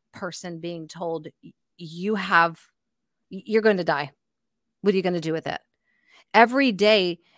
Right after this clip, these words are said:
every day, just imagine that this is your last day.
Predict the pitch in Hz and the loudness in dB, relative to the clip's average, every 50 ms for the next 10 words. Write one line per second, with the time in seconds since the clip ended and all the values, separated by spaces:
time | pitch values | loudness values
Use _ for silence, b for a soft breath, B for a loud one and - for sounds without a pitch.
0 | _ _ - 202 220 208 220 247 262 247 196 185 214 233 240 208 175 160 202 202 | _ _ 2 2 2 2 0 -2 -4 -4 -4 -2 -2 -2 0 -2 -2 -4 -6 -8
1 | 190 - - - - - _ _ _ _ _ - 214 202 196 196 202 220 247 240 | -8 -8 -12 -14 -16 -20 _ _ _ _ _ -4 -4 -2 0 2 2 2 2 2
2 | 240 226 202 190 - - 180 202 196 247 226 196 185 190 190 185 185 175 165 180 | -2 -4 -4 -4 -6 -6 -8 -8 -6 -6 -8 -6 -6 -8 -8 -6 -4 -4 -4 -4
3 | 180 - - - - 226 247 190 135 - - - | -4 -8 -10 -6 -6 -6 -4 -4 -6 -8 -12 -14